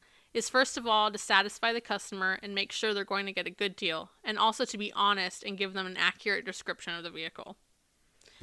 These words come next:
Josh and honesty are not <laughs> things that I think of in the same realm. So a family they know is at the lot, and they're there to buy a car, and the camera guy asks,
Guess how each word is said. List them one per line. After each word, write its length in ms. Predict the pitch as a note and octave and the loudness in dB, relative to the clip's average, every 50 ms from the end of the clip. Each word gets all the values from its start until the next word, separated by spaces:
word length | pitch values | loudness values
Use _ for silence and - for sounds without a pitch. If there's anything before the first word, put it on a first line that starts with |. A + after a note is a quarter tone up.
| - - - - | -18 -16 -12 -6
Josh 260 | - G3 F#3 F#3 - | -2 0 0 0 0
and 80 | G#3+ G#3+ | 0 2
honesty 520 | G#3+ A3+ A3+ A3+ A3 - - B3 A#3 A#3 A3+ | 4 4 4 2 0 -2 -2 0 0 2 2
are 80 | G#3+ | 2
not 640 | G#3 G#3 G#3+ G#3+ A3 A3 A3 A3 G#3+ G#3+ G#3+ G#3+ - | 2 2 4 4 6 6 6 6 6 6 4 2 2
<laughs> 360 | - - - - - - - - - | -2 -6 -10 -10 -12 -18 -20 -8 -2
things 300 | A3 G#3+ G#3 G#3 G#3 G3+ | 0 0 0 0 -2 0
that 100 | - G3+ | 2 4
I 100 | G3 F#3 G3 | 4 4 4
think 240 | - A3 G3+ G3 - | 2 -4 -4 -2 -2
of 160 | G3 F#3+ G3 | -4 -4 -4
in 100 | F#3+ F#3 | -6 -8
the 80 | F#3 | -6
same 240 | - - F#3 F3+ E3+ | -2 -2 -2 -2 -2
realm. 220 | D#3 D3+ - G3 - - _ _ _ _ _ _ _ _ _ _ _ _ _ - _ _ _ _ _ _ _ _ _ _ _ _ _ _ _ _ _ _ _ _ _ _ _ _ _ _ _ _ _ _ _ _ _ _ _ _ _ _ _ _ _ - _ | -6 -8 -10 -10 -14 -18 _ _ _ _ _ _ _ _ _ _ _ _ _ -20 _ _ _ _ _ _ _ _ _ _ _ _ _ _ _ _ _ _ _ _ _ _ _ _ _ _ _ _ _ _ _ _ _ _ _ _ _ _ _ _ _ -20 _
So 260 | - - C#4+ C4+ C4+ | -2 4 6 6 6
a 120 | - C4+ - | 6 4 8
family 320 | - D#4 D#4+ F4+ G4+ G#4+ | 10 10 10 10 8 8
they 140 | G#4 G#4+ G4+ | 6 6 6
know 380 | E4 C4 B3 B3 B3 B3 B3 - | 8 8 8 8 8 6 4 4
is 320 | - A#3 A3+ A3+ A3 G#3+ - | 4 4 4 4 4 4 4
at 160 | G#3 G#3 - | 4 4 4
the 60 | C4 | 2
lot, 340 | B3 G#3+ G3 F#3+ G3 G3 - - | 0 4 4 6 6 4 2 0
and 120 | - G#3+ G#3 | -4 -2 0
they're 100 | G3+ G3+ | 0 2
there 140 | G3 G3 G3+ | 4 4 4
to 80 | G#3 G#3+ | 4 4
buy 160 | A3+ A3 A3 | 4 4 4
a 60 | A3+ | 4
car, 440 | - - - A3 G3+ F#3+ F#3+ G3+ G3+ - | 2 0 2 4 4 6 4 4 2 0
and 240 | G#3+ G#3 G3+ G3 | -2 -2 -2 -2
the 60 | G3+ G3+ | -4 -4
camera 360 | - - C4 C4+ C4+ C4+ C4 | 0 2 2 2 2 2 4
guy 180 | A#3+ G#3+ G#3+ | 6 6 6
asks, 440 | G#3 - F#3+ F#3+ G3+ - - - - | 6 6 6 4 4 2 -2 -10 -12